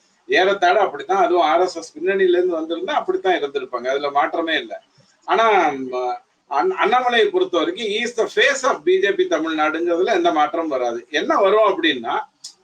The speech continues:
ஒரு உதாரணத்துக்கு சொல்றேன். நாளைக்கு கூட்டணி சம்பந்தமா ஏதாவது பேசுறதா இருந்தா, இப்ப நாளைக்கு ஒரு எக்ஸ் வந்து மாநில தலைவராக அறிவிக்கப்படுறாருன்னு சொன்னா, அந்த கேள்வியை எக்ஸ் கிட்ட கேட்டுக்கோங்க அப்படின்னு சொல்லுவார். கூட்டணி சார்ந்த ஒரு விஷயம், கூட்டணி சார்ந்த ஒரு கேள்வி வந்ததுன்னா, அந்த கேள்வியை எக்ஸ் கிட்ட கேட்டுக்கோங்கன்னு சொல்லுவார்.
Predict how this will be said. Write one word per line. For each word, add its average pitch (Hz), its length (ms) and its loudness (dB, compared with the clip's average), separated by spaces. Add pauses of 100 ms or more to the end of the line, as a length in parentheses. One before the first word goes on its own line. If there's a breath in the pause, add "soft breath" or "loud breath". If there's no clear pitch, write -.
ஒரு 147 140 0
உதாரணத்துக்கு 202 460 0
சொல்றேன். - 380 -14 (300)
நாளைக்கு 190 460 2
கூட்டணி 254 360 -6
சம்பந்தமா 190 560 2
ஏதாவது 185 260 4
பேசுறதா 170 520 0
இருந்தா, 143 180 0
இப்ப 160 140 -6
நாளைக்கு 151 340 0
ஒரு 143 120 0
எக்ஸ் 151 240 0
வந்து 170 720 0 (360)
மாநில 165 380 2
தலைவராக 143 680 2
அறிவிக்கப்படுறாருன்னு 139 800 -2
சொன்னா, 123 520 -6 (220)
அந்த 202 300 0
கேள்வியை 226 520 2
எக்ஸ் 190 220 0
கிட்ட 196 160 0
கேட்டுக்கோங்க 113 600 -4 (200)
அப்படின்னு 175 280 0
சொல்லுவார். 165 480 2 (1200)
கூட்டணி 254 400 2
சார்ந்த 202 460 4
ஒரு 185 140 4
விஷயம், 139 480 0
கூட்டணி 202 380 2
சார்ந்த 196 440 2
ஒரு 170 180 2
கேள்வி 170 380 2
வந்ததுன்னா, 139 400 -2
அந்த 220 300 0
கேள்வியை 233 380 0
எக்ஸ் 190 220 0
கிட்ட 190 180 0
கேட்டுக்கோங்கன்னு 165 580 -2
சொல்லுவார். 131 420 -4